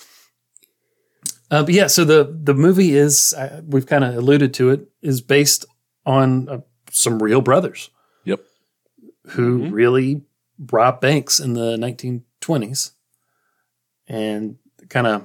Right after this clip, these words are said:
Speaker 1: their career culminated in, in the nineteen twenty-four train robbery. McConaughey plays,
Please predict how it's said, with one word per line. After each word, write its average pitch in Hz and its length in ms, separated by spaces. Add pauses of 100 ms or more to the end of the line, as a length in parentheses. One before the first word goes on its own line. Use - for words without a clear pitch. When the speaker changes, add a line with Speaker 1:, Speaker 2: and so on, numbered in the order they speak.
(540)
Speaker 1:
their 120 300
career 127 520
culminated 120 600
in, 113 340
in 117 120
the 110 80
nineteen 117 340
twenty-four 110 640 (260)
train 131 320
robbery. 107 580 (880)
McConaughey 131 680
plays, 120 840